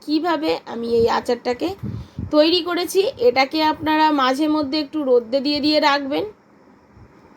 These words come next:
আর এই আমটা যতটা মজে যাবে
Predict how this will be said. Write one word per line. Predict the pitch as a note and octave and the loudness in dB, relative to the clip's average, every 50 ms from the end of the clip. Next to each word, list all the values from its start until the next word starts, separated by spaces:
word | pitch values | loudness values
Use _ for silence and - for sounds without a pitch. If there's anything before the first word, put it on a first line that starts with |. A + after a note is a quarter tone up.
| - - - - - - - - - - - - - - - - - - - - - - - - - - - - - - - - - - - - - - - - - - - - | -20 -20 -20 -20 -20 -20 -20 -20 -20 -20 -20 -20 -20 -20 -20 -20 -20 -20 -20 -20 -20 -20 -20 -20 -20 -20 -20 -20 -20 -20 -20 -20 -20 -20 -20 -20 -20 -20 -20 -20 -20 -20 -10 -2
আর | - G3 A3 - - - | 2 2 2 2 2 4
এই | G#3+ C4+ D4 E4 F4 | 4 6 6 4 2
আমটা | E4+ E4+ F4 F#4 E4 - F4+ E4+ C#4+ | 2 0 0 -2 -2 -2 -2 -2 0
যতটা | B3+ C#4 C#4 C4+ C4 C4+ - E4 D4+ F4 F4 E4 | 0 2 2 2 0 -2 -4 -4 -2 -2 -2 0
মজে | D4+ C#4+ C#4+ C#4 D4 D4+ D4 | 0 2 0 0 0 -2 -2
যাবে | C#4+ C#4+ C4+ B3+ D4 | 0 0 -2 -2 -2